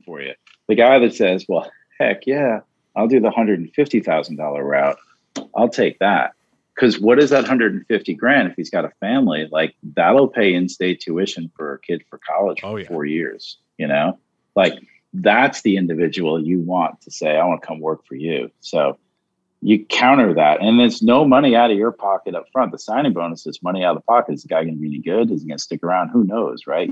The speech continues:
Speaker 1: You don't always know when you're hiring someone. So this is a way for you to let them sort of earn their money in your business.
Speaker 2: Yeah, and, and again, you've won recruiting. I, I was saying kind of at the beginning there,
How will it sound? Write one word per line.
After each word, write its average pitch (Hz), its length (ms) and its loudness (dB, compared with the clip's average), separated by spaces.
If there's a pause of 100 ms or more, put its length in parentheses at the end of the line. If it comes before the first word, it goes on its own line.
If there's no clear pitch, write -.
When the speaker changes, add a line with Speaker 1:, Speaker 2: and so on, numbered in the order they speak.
Speaker 1:
You 98 80 -6
don't 101 160 -4
always 90 380 0
know 92 140 -4
when 80 100 -6
you're - 100 -10
hiring 87 320 -6
someone. 64 420 -10 (540)
So 82 320 0
this 98 220 0
is 101 140 0
a 80 60 0
way 85 280 2
for - 100 -6
you 85 160 2
to 73 220 -2 (520)
let 110 220 0
them 117 240 4
sort 90 180 -2
of - 100 -4 (120)
earn 127 320 6
their 69 400 -2 (280)
money 82 520 -6 (480)
in - 140 -4
your 71 140 -6
business. - 680 -10 (360)
Speaker 2:
Yeah, 147 280 2
and, 127 180 -10
and 139 200 -6
again, 135 320 -4 (500)
you've 135 200 -6
won 143 140 2
recruiting. 120 500 0
I, 104 180 -6
I 117 140 -8
was 123 160 -6
saying 120 280 -6
kind 120 200 -8
of 120 80 -14
at - 40 -20
the 117 60 -10
beginning 117 280 -8
there, 98 220 -14